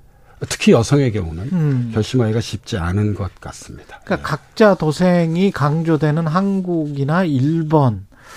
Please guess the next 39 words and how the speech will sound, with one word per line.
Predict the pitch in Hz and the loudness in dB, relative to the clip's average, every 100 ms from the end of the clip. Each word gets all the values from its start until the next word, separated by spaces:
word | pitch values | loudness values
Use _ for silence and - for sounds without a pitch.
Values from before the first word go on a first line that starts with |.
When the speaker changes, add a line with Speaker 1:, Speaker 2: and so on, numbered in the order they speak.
| - - | -20 -10
Speaker 2:
그다음에 | 160 190 180 | 2 4 4
복지가 | - 147 - 262 247 220 | 0 -4 0 2 4 4
굉장히 | 127 151 220 247 | 4 4 6 6
잘 | - - 156 | 4 2 6
되어 | 285 269 | 8 8
있는 | 190 160 | 6 6
나라들이잖아요. | 127 139 135 120 135 226 | 4 4 2 2 0 0
지금 | 220 147 | 0 2
말씀하신 | 123 123 147 123 127 | 4 2 2 0 2
Speaker 1:
그렇죠. | 143 156 | 2 4
Speaker 2:
북유럽이나 | 151 151 131 127 92 | 4 6 6 4 2
Speaker 1:
예, | |
예, | 95 | 2
네, | 107 | 0
예. | 90 76 69 | 0 -6 -4
Speaker 2:
독일 | 147 151 165 | 2 4 6
같은 | 151 127 165 | 4 2 2
나라들. | 135 117 123 123 117 104 - - - - - - | 4 4 4 4 2 0 -10 -20 -20 -20 -20 2
근데 | 214 262 - _ | 6 6 4 _
이민도 | 139 131 214 339 359 349 330 294 269 | -2 2 4 4 2 0 2 6 6
혹시 | 214 - 285 247 196 143 | 4 -2 4 4 6 4
영향이 | 127 147 202 277 | 4 4 4 4
있지 | 139 123 - 247 | -2 -4 0 0
않습니까? | 240 127 113 131 202 - - - - - 147 | 0 -4 -8 -8 -16 -18 -20 -20 -20 -10 2
Speaker 1:
어, | 139 139 147 135 | 6 8 6 6
그렇죠. | 220 165 | 4 6
Speaker 2:
그 | |
나라들도? | 156 156 135 127 151 | 6 4 2 4 6
Speaker 1:
예, | 123 | 6
예. | 113 | 6
이들 | 156 170 202 202 190 175 | 6 8 8 8 6 6
나라들 | 160 165 151 165 160 | 6 4 4 2 2
같은 | 147 151 | 0 2
경우는 | 143 139 180 | 2 4 2
이제 | 170 147 | 2 2
적극적 | - 120 143 175 139 | 0 0 2 4 6
이민 | 139 139 | 6 6
정책을 | 127 110 - 110 117 | 2 0 -2 -2 -2
추진했죠. | - - 160 92 - 73 | -6 -4 -4 -4 -10 -16